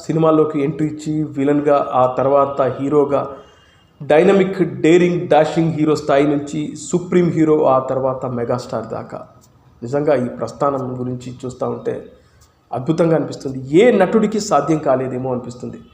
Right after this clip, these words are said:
డ్యాన్స్ ఫైట్స్ కోసమే చిరంజీవి గారి సినిమాలకు వెళ్ళేవాళ్ళం. హీరో అంటే ఇలా ఉండాలి, సొంత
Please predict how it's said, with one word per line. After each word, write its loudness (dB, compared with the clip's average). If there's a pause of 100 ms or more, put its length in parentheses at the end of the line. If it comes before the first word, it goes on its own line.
(460)
డ్యాన్స్ 2 (220)
ఫైట్స్ 2
కోసమే 4
చిరంజీవి 2
గారి 2
సినిమాలకు 0
వెళ్ళేవాళ్ళం. -4 (920)
హీరో 6 (100)
అంటే 2 (100)
ఇలా 6
ఉండాలి, -2 (600)
సొంత 2